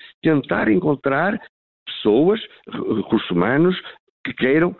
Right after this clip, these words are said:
vir para Portugal e trabalhar cá, trazendo as suas famílias e trazendo a sua aprendizagem, o seu know-how. Olhe, um pouco o que outros estão a fazer connosco, levando alguns daqueles que são força de trabalho qualificada e podem trabalhar lá fora.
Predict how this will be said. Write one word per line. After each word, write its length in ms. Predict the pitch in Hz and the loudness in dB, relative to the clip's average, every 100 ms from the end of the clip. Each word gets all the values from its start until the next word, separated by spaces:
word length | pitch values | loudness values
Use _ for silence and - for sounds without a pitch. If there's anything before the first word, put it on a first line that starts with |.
| _ - | _ -18
vir 320 | 107 156 190 | -4 0 0
para 120 | 139 | -2
Portugal 540 | 127 - 107 120 143 151 | -6 -4 -2 0 0 -2
e 60 | |
trabalhar 360 | 151 139 123 107 | -2 0 0 -2
cá, 260 | - 147 165 - | -2 -4 -4 -6
trazendo 640 | 160 160 139 131 190 170 127 | 0 2 2 2 0 0 -4
as 80 | - | -4
suas 180 | 120 - | -6 -6
famílias 500 | 98 110 160 165 165 - - | -6 0 2 2 -2 -6 -2
e 100 | 151 | 0
trazendo 500 | 147 139 143 165 - 135 | 2 0 2 0 0 -2
a 40 | |
sua 160 | - 120 | -2 -4
aprendizagem, 760 | - 101 90 120 139 143 147 - - | -2 -4 -2 -2 0 0 -2 -6 -8
o 60 | |
seu 120 | - 165 | 0 2
know-how. 460 | 135 135 170 180 _ - - | 2 0 0 -4 _ -14 -4
Olhe, 240 | 214 170 - 156 | -2 -2 -4 -2
um 120 | 170 | 0
pouco 280 | - 202 185 | 2 0 0
o 60 | |
que 100 | - | 0
outros 160 | 190 185 | 0 0
estão 160 | 190 185 | -2 0
a 60 | |
fazer 280 | 180 180 190 | 0 0 0
connosco, 520 | 190 202 190 139 - _ _ - - | 2 2 4 2 -4 _ _ -16 0
levando 380 | 139 123 143 147 | 0 2 0 0
alguns 320 | 139 151 156 | -2 -2 0
daqueles 420 | 160 165 175 175 - | 0 2 0 0 0
que 260 | 226 247 - _ _ _ - | 2 2 -4 _ _ _ -2
são 160 | 127 | -2
força 280 | - 113 117 | 0 -2 -2
de 60 | 110 | -2
trabalho 320 | 120 117 113 | 0 0 0
qualificada 640 | 131 120 135 160 165 - - | 0 0 -2 -2 -2 -2 -2
e 60 | 170 | -2
podem 200 | 180 180 | 0 0
trabalhar 260 | 175 180 170 | 0 0 0
lá 60 | |
fora. 340 | - 131 - | 0 0 -2